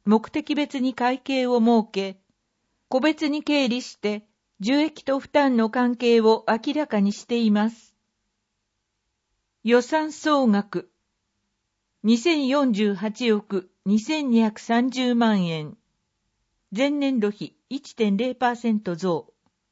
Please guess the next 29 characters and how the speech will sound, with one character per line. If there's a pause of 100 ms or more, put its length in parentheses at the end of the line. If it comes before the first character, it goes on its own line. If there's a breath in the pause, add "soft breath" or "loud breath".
(840)
一
般
会
計、 (840)
千
百
九
十
八
億
二
千
五
百
万
円。 (640)
前
年
度
比 (220)
二
点
零
パ
ー
セ
ン
ト
増。